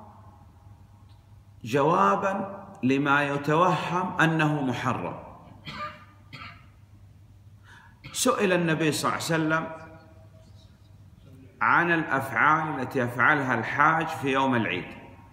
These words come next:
رنحط، رمي، نحر، حلق، طواف، الترتيب سنة. قال: "يا رسول الله"،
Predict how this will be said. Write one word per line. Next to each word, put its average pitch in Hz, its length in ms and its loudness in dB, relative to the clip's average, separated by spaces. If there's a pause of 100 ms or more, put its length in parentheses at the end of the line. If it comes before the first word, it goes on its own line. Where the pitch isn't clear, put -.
(840)
رنحط، 123 540 0 (720)
رمي، 147 440 2
نحر، 135 400 0
حلق، 147 400 0
طواف، 101 280 0 (840)
الترتيب 147 640 0
سنة. 214 400 -2 (1600)
قال: 175 180 4
"يا 175 100 2
رسول 156 400 -2
الله"، 151 640 -2